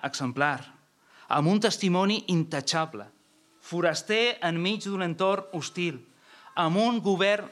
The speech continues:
dèspota, però que sempre es va sotmetre a les seves, a, a les seves autoritats, tot i que mai feia concessions quan es tractava de la seva fe, però humilment patia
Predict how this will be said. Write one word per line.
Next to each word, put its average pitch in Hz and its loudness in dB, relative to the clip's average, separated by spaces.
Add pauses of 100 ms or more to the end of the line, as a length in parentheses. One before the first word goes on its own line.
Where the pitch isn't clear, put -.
(120)
dèspota, 151 -6 (680)
però 151 2
que 151 0
sempre 190 -2 (400)
es 123 -6
va 156 0
sotmetre 135 -6 (340)
a 123 0
les 117 -2
seves, 135 -2 (180)
a, 131 -2
a 131 0
les 117 -4
seves 135 0
autoritats, 139 -4 (520)
tot 165 -2
i 214 -2
que 214 0
mai 202 2
feia 220 0
concessions 196 2
quan 156 0
es 151 -8
tractava 190 2
de 156 2
la 143 0
seva 180 0
fe, 180 0 (580)
però 156 2
humilment 170 0 (560)
patia 160 -2